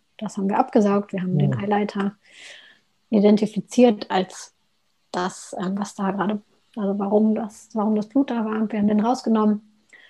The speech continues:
Speaker 1: Und dann hat er gesagt, ähm, „Yeah, but don't worry, you can, yeah, you will rest for three months and after three months you can get pregnant again.“
Speaker 2: Okay, wow. <laughs>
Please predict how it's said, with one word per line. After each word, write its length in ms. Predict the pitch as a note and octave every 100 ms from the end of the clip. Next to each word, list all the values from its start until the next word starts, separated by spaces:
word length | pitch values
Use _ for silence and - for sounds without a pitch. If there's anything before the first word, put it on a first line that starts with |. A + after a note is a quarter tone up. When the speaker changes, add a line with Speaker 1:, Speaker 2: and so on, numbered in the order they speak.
| _ _ _
Speaker 1:
Und 180 | - A3
dann 160 | A3 G#3+
hat 140 | G#3+
er 120 | G#3+
gesagt, 560 | G#3 G#3 G3+ G#3 - -
ähm, 480 | G#3 G3+ G3+ G3 F#3+ _ _ _ _ _ _ _ _ _ _ _ _ - _ _ _ - D#4
„Yeah, 200 | D#4 E4
but 160 | D#4+ F#4
don't 240 | F#4+ F#4 D#4
worry, 480 | D4+ D4 C#4 C#4 -
you 140 | C#4
can, 440 | C#4+ D#4+ D#4 D#4 D#4 - - D4+
yeah, 160 | D#4+
you 240 | C4+ C4+ D4
will 180 | D#4+ D#4+
rest 420 | G4+ G#4 - -
for 140 | B3 A#3+
three 180 | C#4
months 400 | D#4 G#4 G#4 G4+ -
and 140 | A3+
after 280 | A3 A3 A3
three 180 | G#3 A#3
months 340 | C#4+ G4+ F#4+ F4+
you 80 |
can 200 | E4+ E4
get 160 | D4 B3+
pregnant 420 | B3 A3 G#3+ G#3+ A3+
again.“ 420 | A3+ A3+ A#3 - - - - A3
Speaker 2:
Okay, 840 | E4 E4+ - - G#3+ G#3+ E4+ G4+ G4+
wow. 680 | A#3 A#3+ F#3+ E3 D#3+ -
<laughs> 60 | -